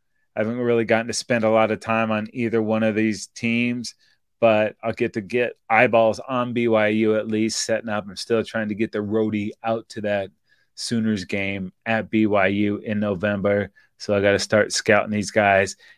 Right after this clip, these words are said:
and seeing what they're doing. But at least it's a single-digit point spread, 'cause a lot of these games this week, um, were double and sometimes, uh, triple score point spread. So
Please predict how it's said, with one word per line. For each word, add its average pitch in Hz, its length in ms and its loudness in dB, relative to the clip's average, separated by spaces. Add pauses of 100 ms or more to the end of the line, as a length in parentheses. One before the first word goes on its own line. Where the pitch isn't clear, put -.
(100)
and 95 180 -6
seeing 104 320 0
what 101 200 0
they're 101 160 2
doing. 98 480 -2
But 98 240 4
at 101 120 2
least 107 400 4
it's 101 220 2
a 95 160 6
single-digit 101 720 2
point 101 260 -4
spread, 95 300 -2
'cause 95 180 -4
a 95 60 2
lot 98 340 4
of 98 80 2
these 98 220 -4
games 92 340 -6
this - 260 -8
week, 92 360 -4 (480)
um, 95 280 -4
were 92 160 -4
double 90 640 -2 (240)
and 87 200 -10
sometimes, 87 640 -8 (600)
uh, 78 320 -6 (160)
triple - 380 -2
score 90 540 0 (240)
point 90 280 -6
spread. 85 420 -4
So 85 480 -2